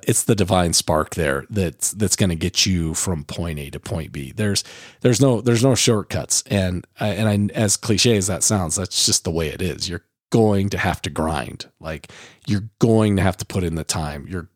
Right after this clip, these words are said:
going to have to do it. So just in conclusion, guys, um,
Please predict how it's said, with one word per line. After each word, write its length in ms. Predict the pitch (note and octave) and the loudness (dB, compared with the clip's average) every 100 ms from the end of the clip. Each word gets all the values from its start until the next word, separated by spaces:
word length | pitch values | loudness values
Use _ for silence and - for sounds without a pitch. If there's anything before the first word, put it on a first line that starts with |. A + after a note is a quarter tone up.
| _ | _
going 440 | A#2+ A2 G2+ F2 E2+ | 4 6 6 2 -2
to 100 | - | -4
have 280 | D#2 - - | -4 -6 -10
to 100 | C#2+ | -8
do 220 | D2+ C#2+ | -6 -6
it. 160 | - - _ _ _ _ _ _ _ _ - - - - - - | -10 -16 _ _ _ _ _ _ _ _ -14 -12 -14 -18 -14 -2
So 380 | F#3 E3+ D#3 - | 2 4 2 -4
just 240 | - D4 C4+ | -4 -2 0
in 100 | D#3+ | 0
conclusion, 560 | D3+ B2 D3 C3 B2 | 0 2 2 2 0
guys, 380 | A2+ A2+ A#2 A2 - | 2 2 0 -2 0
um, 480 | A2+ G#2+ G2+ F#2+ | 2 2 2 -2